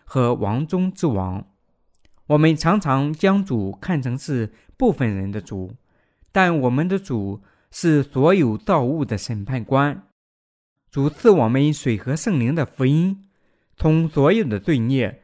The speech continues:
审判和毁灭中拯救了我们。因此，主成为了我们真正的救世主和真神。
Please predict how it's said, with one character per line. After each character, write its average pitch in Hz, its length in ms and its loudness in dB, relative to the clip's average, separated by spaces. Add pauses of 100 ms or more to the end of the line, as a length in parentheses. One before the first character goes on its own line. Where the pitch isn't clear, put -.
(120)
审 110 280 -2
判 131 500 -2
和 151 180 -4
毁 180 220 -2
灭 131 320 -2
中 131 340 -2 (300)
拯 107 320 -2
救 202 160 2
了 123 140 2
我 90 160 -4
们。 95 320 -6 (880)
因 196 220 4
此， 104 460 -6 (240)
主 143 220 0
成 139 280 -2
为 170 120 2
了 131 460 0
我 135 180 4
们 123 320 -2
真 202 340 2
正 202 220 -2
的 107 120 -2
救 139 180 -4
世 117 160 -10
主 101 440 -6 (500)
和 131 240 -2
真 165 260 0
神。 104 400 -4